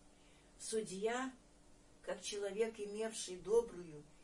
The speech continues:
и восприимчивую к благодати душу, начал отчасти из слов святого, отчасти же из совершившегося чуда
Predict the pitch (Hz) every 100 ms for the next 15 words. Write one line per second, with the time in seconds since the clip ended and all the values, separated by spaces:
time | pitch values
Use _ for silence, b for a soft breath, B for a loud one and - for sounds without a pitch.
0 | - 196 190 190 - 208 214 254 233 220
1 | 180 170 165 160 175 190 214 202 220 226
2 | 220 170 175 254 - - - B B B
3 | B B 185 226 320 - 202 196 190 -
4 | 240 269 - 190 196 180 - 233 247 -
5 | 160 160 175 190 208 190 190 B B B
6 | - 220 226 - 269 320 - 190 175 170
7 | 175 175 - 190 208 202 - 254 269 -
8 | 170 170 165 160 160 233 269 185